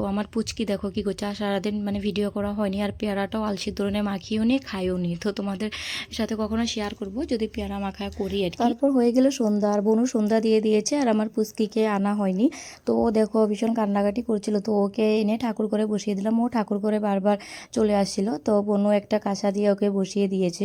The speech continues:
কারণ ও না, আহ, সন্ধ্যার সময় ওকে ঠাকুর করে আনতে হয়, নহলে ও খুব দুস-, দুষ্টুমি করে। আর এই যে এখানে নাচু নাচু করতে বললাম, তার জন্য একটু বেশি করে ও নাচছে বসে বসে। আর বনু ঘন্টি বাজা-, বাজাচ্ছে, আর ও কাঁসা বাজাচ্ছে। এই দেখো কি করছে।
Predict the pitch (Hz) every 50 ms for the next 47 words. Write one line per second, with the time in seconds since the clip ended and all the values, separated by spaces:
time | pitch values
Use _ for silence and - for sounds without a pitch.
0 | 240 294 - 233 214 208 208 208 208 208 214 214 202 190 - - - - - -
1 | - - 202 196 190 190 196 190 - 214 208 202 214 214 - 220 214 220 220 214
2 | 208 202 - 202 202 196 190 208 202 190 - 196 190 185 202 196 196 190 185 180
3 | 175 185 185 190 226 277 294 247 208 190 185 190 190 190 190 190 208 196 196 196
4 | - 202 190 185 - 185 190 180 170 - - 185 185 180 185 175 170 170 170 -
5 | - - - - - - - 202 196 202 226 254 247 330 320 285 254 254 247 254
6 | 247 240 226 214 - - 233 240 233 - 254 254 - 233 220 220 - 240 220 226
7 | 226 226 233 226 220 226 214 208 202 202 - - 214 214 220 214 208 208 - 220
8 | 214 214 208 196 196 - 202 208 214 208 208 208 202 196 190 196 - - - 202
9 | 202 196 202 190 185 - 190 185 185 175 - - 220 262 - - - - - -
10 | - - 196 202 208 220 214 220 220 214 220 214 196 226 220 214 214 208 208 208
11 | 214 214 202 208 196 196 202 202 196 - - 277 277 247 214 208 208 208 202 196
12 | 190 - 196 190 190 180 185 180 180 - - 202 196 214 220 214 190 - 180 175
13 | 175 - 190 185 180 - - 196 190 - 190 180 170 - - -